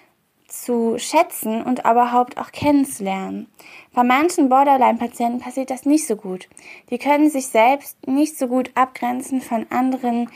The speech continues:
Objekten oder Personen. Manchen Borderlinern geht es beispielsweise so, dass sie sagen, sie fühlen den Stein. Also dass sie wirklich tatsächlich eine emotionale Bindung zu einem Objekt aufnehmen. Oder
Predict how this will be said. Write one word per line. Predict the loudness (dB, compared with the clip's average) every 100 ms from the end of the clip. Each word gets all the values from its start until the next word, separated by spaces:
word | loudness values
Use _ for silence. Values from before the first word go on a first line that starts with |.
| -18 -14 0
Objekten | 0 2 0 0 -2 -2
oder | 0 -2
Personen. | -2 -4 -2 -2 -2 -6 -8 -4
Manchen | -2 0 2 4
Borderlinern | 4 4 2 0 0 -2
geht | -2 -4
es | -2
beispielsweise | -2 -2 -6 -2 -2 -2
so, | 0 2 2 -6 -20 -18 -8
dass | -4
sie | -2
sagen, | 4 4 4 0 -4
sie | -6
fühlen | -6 0 2 4 4 2 -2
den | -4 -6
Stein. | -4 2 4 4 0 -8 -12
Also | -8 -6
dass | -6
sie | -6 -2
wirklich | -2 -2 -6
tatsächlich | -8 -2 0 0 -4 -4
eine | -4 -4 -10 -20 _
emotionale | 0 4 4 2 0 2 2 0
Bindung | 2 4 2
zu | 0 -4
einem | -2 -4
Objekt | -4 -2 -4 0
aufnehmen. | 2 2 0 -8 -8 -10 -14 _ -20 -20 _ _ _ _ _ _ _ _ _ 2
Oder | 4 6 4 4